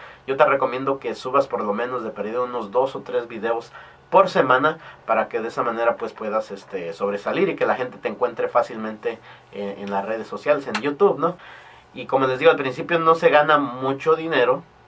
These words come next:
Al principio empiezas con un dólar, un dólar al mes, ah, ya de repente subes a cinco dólares al mes, ah, ya cuando llegues, pues, a treinta dólares al mes, pues,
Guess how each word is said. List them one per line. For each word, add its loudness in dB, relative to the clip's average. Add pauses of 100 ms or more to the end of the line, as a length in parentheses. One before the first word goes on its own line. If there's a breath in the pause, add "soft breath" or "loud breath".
(560 loud breath)
Al -6
principio -4
empiezas -6
con 0
un -6
dólar, 8 (360 loud breath)
un -10
dólar 6
al 2
mes, 2 (260 loud breath)
ah, 2 (540 loud breath)
ya 6
de 6
repente 2
subes -2
a -8
cinco 2
dólares 4
al 0
mes, -2 (480 loud breath)
ah, 4
ya 2
cuando 4
llegues, 0
pues, -14
a -2
treinta 2
dólares 8
al 2
mes, 2
pues, -4